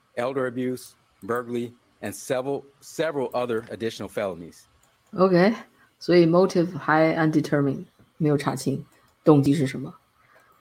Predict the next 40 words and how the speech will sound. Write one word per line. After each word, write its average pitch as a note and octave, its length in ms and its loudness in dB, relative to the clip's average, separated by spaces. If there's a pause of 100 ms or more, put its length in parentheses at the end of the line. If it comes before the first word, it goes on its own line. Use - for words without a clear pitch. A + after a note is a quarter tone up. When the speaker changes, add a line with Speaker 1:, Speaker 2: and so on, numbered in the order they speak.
(100)
Speaker 2:
但 D3 160 0
是 C#3+ 320 4
已 D3 100 -2
经， C#3+ 400 0 (100)
呃， D#3 180 -8 (1500)
就 C3+ 160 2
给 B2+ 140 0
他 C3+ 340 2 (1120)
提 - 160 0
出 D3 140 6
了 C#3 100 8
严 C3 160 6
重 D3+ 180 6
的 C3+ 140 4
这 B2+ 160 0
个 A2+ 480 -4
指 A#2 120 -2
控 C3+ 240 2
了， - 120 -2 (220)
就 C#3+ 120 -2
是 C3+ 320 -2 (500)
包 C#3 120 6
括 C#3 140 4
谋 C3 180 6
杀 B2+ 200 4
指 - 140 -4
控， - 280 -8
包 B2+ 100 0
括 C#3+ 360 -4 (800)
虐 C#3+ 140 10
待 C3+ 140 8
老 F#2 160 0
人 B2+ 160 0
指 C3 140 -2
控。 - 240 -10
<laughs> - 60 -20 (1600)
虐 G3+ 80 10
待 F3+ 100 4
老 D#3 180 4
人， E3+ 180 -6